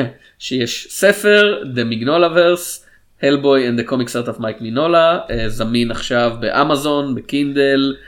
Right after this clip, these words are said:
אה, אני מקווה שבקרוב בבוק דפוזיטורי שאשכרה שולחים לארץ בלי יותר מדי בלאגן.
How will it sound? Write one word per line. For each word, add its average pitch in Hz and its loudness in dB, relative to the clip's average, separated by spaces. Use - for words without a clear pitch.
אה, 113 -4
אני 117 -2
מקווה 123 0
שבקרוב 123 0
בבוק 117 -2
דפוזיטורי 117 -2
שאשכרה 113 -4
שולחים 113 -6
לארץ 113 0
בלי 113 -2
יותר 123 2
מדי 127 0
בלאגן. 135 -2